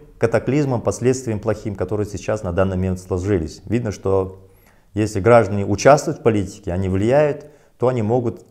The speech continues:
менять свою жизнь, качество жизни. А, и вот такой вопрос звучит. Как будет решать вопрос с Байконуром? Ну, во-первых, я еще раз хочу расширить.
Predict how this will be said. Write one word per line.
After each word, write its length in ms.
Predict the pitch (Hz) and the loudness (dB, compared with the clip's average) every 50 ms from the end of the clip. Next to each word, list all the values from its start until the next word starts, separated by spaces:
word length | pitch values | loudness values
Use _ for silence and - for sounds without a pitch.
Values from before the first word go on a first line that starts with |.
| _ _ _ _ | _ _ _ _
менять 400 | - 110 98 92 107 123 123 - | -4 -2 -2 0 0 -2 -2 -2
свою 240 | - - 90 92 92 | -4 -2 0 0 0
жизнь, 440 | 90 90 92 92 80 69 71 - - - | 0 0 0 -2 -4 -6 -10 -14 -4 4
качество 460 | 104 110 113 - - - - 92 80 | 4 4 4 4 -2 -12 -10 -8 -8
жизни. 360 | 78 80 78 67 - - - - _ _ _ _ - - _ _ - - - - - _ _ _ _ _ _ _ _ _ | -6 -6 -8 -8 -10 -14 -16 -18 _ _ _ _ -20 -20 _ _ -20 -20 -20 -20 -20 _ _ _ _ _ _ _ _ _
А, 460 | 98 92 92 92 92 95 92 90 90 - | 4 6 8 8 8 8 6 6 4 4
и 60 | - | 6
вот 280 | 156 202 214 208 - - - - - - | 6 6 6 4 0 -10 -14 -16 -4 -2
такой 220 | - 123 - 170 | 0 4 6 6
вопрос 340 | 147 143 147 151 151 139 107 | 6 6 6 8 6 6 6
звучит. 460 | 92 95 95 95 - 95 90 87 - - - - - - - - - - - - - - - - - - | 4 -2 -2 -2 -2 -2 -2 -4 -6 -16 -20 -20 -20 -16 -12 -10 -8 -6 -6 -6 -8 -10 -12 -14 -10 4
Как 280 | - 143 170 170 139 127 | 8 8 8 8 6 2
будет 220 | 147 160 160 156 | 2 2 4 4
решать 340 | 123 110 - - 135 135 135 | 2 0 4 4 2 2 4
вопрос 520 | 107 101 98 - 107 113 120 117 - - - - - - - - _ _ _ | 0 0 2 2 2 2 2 0 -4 -14 -18 -20 -20 -20 -20 -20 _ _ _
с 120 | - - | -12 -2
Байконуром? 680 | 92 113 117 113 113 113 113 110 101 85 78 76 76 76 - - - - - - - - - - - - - - - - - - - - - - - - - - - - _ - - - - | 2 4 4 4 4 0 -2 0 0 -2 -2 -4 -6 -8 -14 -20 -20 -20 -20 -20 -20 -20 -20 -20 -20 -20 -20 -20 -20 -18 -18 -18 -18 -18 -20 -20 -20 -20 -20 -20 -20 -20 _ -20 -14 2 8
Ну, 220 | 165 214 208 180 | 10 10 12 12
во-первых, 380 | 170 165 170 196 190 175 - 160 | 12 10 12 10 8 8 8 10
я 120 | 156 151 | 8 8
еще 260 | 151 143 - - 170 | 8 8 4 6 6
раз 120 | 147 131 - | 6 6 2
хочу 240 | 123 117 - 120 | -2 -2 2 4
расширить. 560 | 117 120 117 - - 196 190 170 - - - | 4 4 4 4 2 4 4 4 0 -2 -12